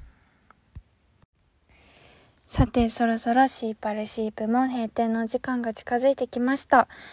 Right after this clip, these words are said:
皆さんも眠たくなってきましたか？本日ものんのおしゃべりに付き合っていただきありがとうございました。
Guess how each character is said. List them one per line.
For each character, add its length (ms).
皆 180
さ 220
ん 80
も 180
眠 340
た 180
く 100
な 160
っ 20
て 180
き 120
ま 160
し 80
た 140
か？ 240
本 240
日 240
も 300
の 160
ん 100
の 100
お 40
し 100
ゃ 80
べ 120
り 80
に 140
付 120
き 160
合 60
っ 20
て 180
い 40
た 120
だ 140
き 300
あ 100
り 100
が 120
と 160
う 20
ご 120
ざ 140
い 60
ま 160
し 80
た。 180